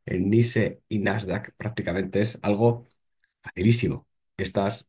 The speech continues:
puedes comprar un E T F, es como comprar un fondo de inversión. O sea, es lo más fácil y seguramente tienen mandatos de compra de E T Fs,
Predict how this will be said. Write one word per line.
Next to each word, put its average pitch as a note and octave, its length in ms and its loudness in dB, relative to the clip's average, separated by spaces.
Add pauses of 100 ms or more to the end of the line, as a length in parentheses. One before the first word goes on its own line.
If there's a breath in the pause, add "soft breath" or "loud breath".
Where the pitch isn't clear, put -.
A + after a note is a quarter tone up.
puedes C3+ 160 2
comprar C#3+ 240 4
un C#3 180 4
E C3+ 240 4
T C3+ 120 2
F, C#3+ 160 0
es G#2+ 80 -6
como A2+ 180 2
comprar G#2 260 0
un G2+ 80 -6
fondo G2 340 -2
de F#2 100 0
inversión. F2+ 600 -2
O - 40 -14
sea, - 200 -8
es - 220 -14
lo - 140 -6
más G2 200 -2
fácil A#2+ 420 2
y A#2+ 60 2
seguramente A2 760 2 (640)
tienen A2+ 300 4
mandatos G#2 520 0
de G#2+ 100 -2
compra B2+ 540 2 (1160)
de G#2+ 180 0
E G#2+ 40 2
T A2+ 180 2
Fs, A#2 300 -2